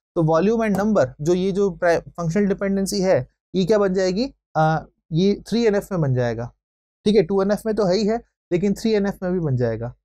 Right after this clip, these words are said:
ओके, ईयर जो है प्राइम एट्रीब्यूट नहीं है, लेकिन यहाँ पर, अ, जो फर्स्ट जो टू एट्रीब्यूट्स है वो क्या है, सुपर की क्रिएट कर रहे हैं, ठीक है। तो ये रिलेशन जो है टू एन एफ में तो था ही था,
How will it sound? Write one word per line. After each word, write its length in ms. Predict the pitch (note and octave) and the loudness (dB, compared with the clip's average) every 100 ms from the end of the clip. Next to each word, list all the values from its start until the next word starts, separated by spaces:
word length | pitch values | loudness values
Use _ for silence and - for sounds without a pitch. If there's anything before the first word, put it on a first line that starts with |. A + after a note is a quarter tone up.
| _ | _
ओके, 280 | - F#3+ F3 - _ _ _ _ _ _ _ _ _ _ _ | -4 0 -2 -2 _ _ _ _ _ _ _ _ _ _ _
ईयर 220 | G#3+ C4 | 6 6
जो 180 | B3+ A#3+ | 6 2
है 120 | A3+ | 0
प्राइम 320 | A#3+ G#3+ A3 G#3+ | 0 -2 0 0
एट्रीब्यूट 440 | G3+ G#3 G#3 G3 | 0 -2 -2 -2
नहीं 180 | G3 G3+ | -2 0
है, 80 | A3+ | 0
लेकिन 320 | G3+ G#3+ G3+ | -2 -2 -2
यहाँ 200 | F3+ F3 | -2 -2
पर, 180 | F#3 G3 - _ _ _ | -2 -4 -6 _ _ _
अ, 200 | D3+ D3+ | 2 2
जो 180 | D3 F3 | 0 -4
फर्स्ट 400 | - A3+ A3+ A#3 | 0 0 0 0
जो 160 | G3+ | -2
टू 220 | G3+ A3 G3 | -2 0 -2
एट्रीब्यूट्स 540 | E3 F#3+ F#3 G3 - | -2 -4 -4 -6 -2
है 60 | G3+ | -2
वो 200 | F#3+ G3 | 0 -4
क्या 180 | G3 | -2
है, 120 | G3 G#3+ | 0 0
सुपर 360 | - F#3+ G3+ | -2 -4 -6
की 160 | F#3+ G3 | -4 -6
क्रिएट 340 | E3 E3 D3+ | -2 0 -2
कर 160 | - A#2+ | -2 -2
रहे 140 | A2+ | -2
हैं, 180 | A2 - _ _ _ | -4 -8 _ _ _
ठीक 120 | G3 | -4
है। 240 | C4+ C#4 _ _ _ | -2 -4 _ _ _
तो 160 | G#3+ A3 | 2 4
ये 100 | G#3 | 2
रिलेशन 440 | A3 A3+ A3+ C#4+ | 2 0 -2 -2
जो 120 | C4+ A#3 | 0 0
है 160 | A#3+ | 0
टू 220 | B3 G#3+ | -2 -2
एन 100 | G#3+ | -2
एफ 120 | A3+ - | -2 -4
में 100 | A#3 | -4
तो 100 | A#3 | -4
था 160 | - F#3+ | -2 0
ही 120 | G#3 | 0
था, 340 | G#3 G3+ A#3 | -2 -4 -4